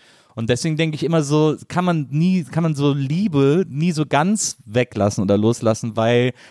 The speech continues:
die ja immer noch da irgendwo drin steckt. Und sei es nur die eigene Liebe, aber die ist da irgendwo noch in dieser Person ja,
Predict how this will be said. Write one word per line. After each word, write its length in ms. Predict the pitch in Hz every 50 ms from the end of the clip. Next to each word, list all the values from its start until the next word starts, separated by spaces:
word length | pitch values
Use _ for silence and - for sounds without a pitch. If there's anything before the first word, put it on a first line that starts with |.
| - -
die 120 | - 120 120
ja 140 | 123 120 120
immer 280 | - 127 160 160 156
noch 160 | 151 147 139
da 180 | - - 139 127
irgendwo 280 | - 135 143 135 131 123
drin 200 | 120 113 117 113
steckt. 360 | - - 156 139 - _ - - -
Und 140 | 117 113 104
sei 100 | 131 131
es 100 | - -
nur 80 | 123
die 100 | 113 107
eigene 260 | 80 113 147 151 120
Liebe, 280 | 98 95 101 101 87 95
aber 140 | 85 98 104
die 60 | 117
ist 140 | 123 120 -
da 100 | 151 123
irgendwo 240 | - 143 156 165 160
noch 140 | 156 147 143
in 100 | 131 135
dieser 180 | 131 127 131
Person 360 | - - 131 123 127 131 135 127
ja, 220 | 117 117 113 113